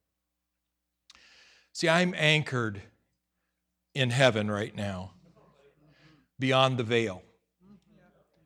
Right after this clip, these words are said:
I know there's all kinds of people talking about, "Well, let's get to the, let's get beyond the veil." I'm already beyond the veil 'cause, because here's who, he's, because my, because the forerunner went ahead.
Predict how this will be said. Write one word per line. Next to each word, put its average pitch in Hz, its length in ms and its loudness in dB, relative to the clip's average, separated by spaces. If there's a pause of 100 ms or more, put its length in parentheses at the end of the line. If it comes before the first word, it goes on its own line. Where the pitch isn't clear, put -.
(280)
I 127 80 -8
know 139 160 2
there's 131 200 0
all 123 140 2
kinds 127 220 -6
of 92 60 -14
people 113 180 -4
talking 123 260 -4
about, 117 220 -4
"Well, 120 100 -6
let's 120 220 -4
get 123 260 -8
to 131 140 -8
the, 104 180 -10 (140)
let's 120 200 -12
get 120 220 -8
beyond 113 340 -6
the 107 60 -8
veil." 107 360 -8
I'm 139 140 -2
already 120 340 0
beyond 110 420 -4
the 110 80 -10
veil 107 240 -8
'cause, 113 380 -10 (1160)
because 127 340 -4
here's 127 280 -4
who, 127 140 -4
he's, 123 460 -6
because 117 440 -8 (200)
my, 117 200 -8 (300)
because 117 340 -10
the 113 60 -10
forerunner 123 600 -2
went 113 200 -8
ahead. 107 460 -10